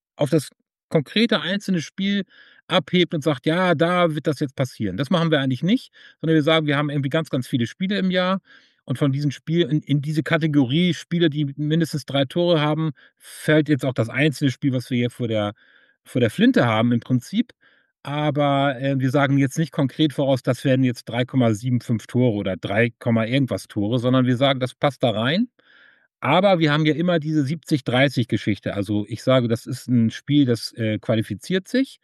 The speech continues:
Was ich nicht weiß, ist, fällt das jetzt in diese siebzig Prozent Charge oder in die dreißig Prozent Charge? Das ist Einzelbetrachtung, das ist dann halt Glückssache, da hat man gar keinen, gar keinen Einfluss drauf.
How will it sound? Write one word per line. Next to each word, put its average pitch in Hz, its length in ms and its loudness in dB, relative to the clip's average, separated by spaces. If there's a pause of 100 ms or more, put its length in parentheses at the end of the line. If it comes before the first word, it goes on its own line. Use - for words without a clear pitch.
(340)
Was - 160 -6
ich 104 80 0
nicht 135 220 4
weiß, 143 280 4
ist, 127 200 -4
fällt 135 240 0
das 127 100 -4
jetzt 123 160 -2
in 120 80 -4
diese 104 180 -2
siebzig 151 380 -6
Prozent 160 480 0
Charge 151 420 2
oder 131 180 0
in 123 40 0
die 123 100 -2
dreißig 98 440 -4
Prozent 87 360 -12
Charge? 85 420 -12 (280)
Das 131 160 0
ist - 260 -6
Einzelbetrachtung, 156 880 0
das 139 160 -2
ist 135 100 -8
dann 131 120 4
halt 120 160 0
Glückssache, 127 480 -2
da 123 160 2
hat - 80 -2
man 117 100 -2
gar 107 140 -2
keinen, 101 320 -8 (300)
gar 110 120 -4
keinen 104 200 -2
Einfluss 110 380 -2
drauf. 90 220 -6